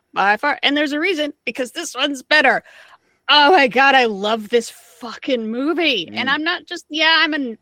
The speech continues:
Speaker 1: big old nerd and I like Shakespeare, whatever. This is just really fun
Speaker 2: Yep.
Speaker 1: and, like, lush and lusty, and they're running around the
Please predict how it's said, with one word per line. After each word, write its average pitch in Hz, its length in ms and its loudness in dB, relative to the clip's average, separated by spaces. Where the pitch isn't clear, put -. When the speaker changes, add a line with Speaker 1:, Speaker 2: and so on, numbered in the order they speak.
Speaker 1:
big 262 120 -2
old 254 160 -6
nerd 220 360 -4
and 226 140 -14
I 233 60 -12
like 240 180 -14
Shakespeare, 202 600 -12
whatever. 190 680 -6
This 294 220 0
is 403 160 -2
just - 340 -8
really 247 480 -6
fun 208 760 -6
Speaker 2:
Yep. 466 100 0
Speaker 1:
and, 208 220 -6
like, 190 340 -2
lush 214 720 -2
and 202 360 -2
lusty, 302 540 2
and 254 100 2
they're 208 160 -4
running 262 300 -2
around 254 300 0
the 202 160 -6